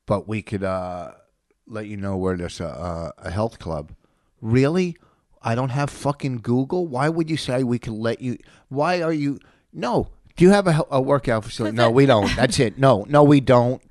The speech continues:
Speaker 1: Tough
Speaker 2: So what
Speaker 1: shit.
Speaker 2: did you say to them? I think you're right. That's a silly thing to do. So what, what did you say to them?
Speaker 1: I don't, I, I said, uh, you know, uh,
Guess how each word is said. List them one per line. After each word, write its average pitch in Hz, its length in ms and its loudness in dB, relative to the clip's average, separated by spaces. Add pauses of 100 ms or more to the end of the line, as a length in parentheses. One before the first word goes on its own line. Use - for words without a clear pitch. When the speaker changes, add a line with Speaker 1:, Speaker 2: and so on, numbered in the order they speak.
Speaker 1:
Tough - 180 -2
Speaker 2:
So 214 80 0
what 214 140 2
Speaker 1:
shit. 208 120 4
Speaker 2:
did 175 40 -2
you 202 80 -2
say 196 240 -4
to 175 100 -8
them? 170 320 -10 (920)
I 185 120 2
think 226 220 0
you're 233 120 -6
right. 214 360 -6
That's 170 200 -12
a 170 60 -14
silly 175 320 -8
thing 170 200 -12
to 170 80 -16
do. 156 200 -14
So 180 200 -8
what, 175 280 -4
what 180 140 -6
did 170 140 -10
you 175 60 -10
say 170 220 -14
to 165 120 -16
them? 151 280 -16
Speaker 1:
I 165 160 -12
don't, 190 200 -6
I, 151 240 -4
I 151 140 -4
said, 143 340 -6 (220)
uh, 131 400 -2
you 135 220 -8
know, 123 440 -6 (640)
uh, 139 80 -10